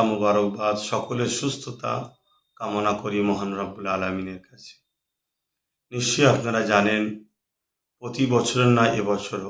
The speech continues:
আগামীকাল একুশে আশ্বিন আলা হযরত আশিকে রসুল সুলতানুল আইজিন ফানাফিল্লাহ, ফানাফির রসুল, ফানাফির শেখ হযরত জুলফিকার সিদ্দিকী আল কোরাইশি, আমার ছোট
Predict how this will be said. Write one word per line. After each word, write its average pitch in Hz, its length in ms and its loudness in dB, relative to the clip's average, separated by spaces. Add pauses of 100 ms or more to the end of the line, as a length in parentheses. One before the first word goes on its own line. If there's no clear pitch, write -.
(160)
আগামীকাল 110 580 -2 (840)
একুশে 131 420 -6 (120)
আশ্বিন 92 380 -8 (1000)
আলা 117 220 4 (100)
হযরত 117 380 2 (240)
আশিকে 107 360 -6
রসুল 107 460 -6 (600)
সুলতানুল 127 680 4
আইজিন 98 380 2 (600)
ফানাফিল্লাহ, 123 720 4 (100)
ফানাফির 110 520 2
রসুল, 120 280 -6 (100)
ফানাফির 104 520 -10
শেখ 98 260 -2 (840)
হযরত 113 320 -4 (140)
জুলফিকার 110 580 2 (120)
সিদ্দিকী 107 520 -8
আল 101 160 -2
কোরাইশি, 104 420 -4 (100)
আমার 101 240 2
ছোট - 120 -8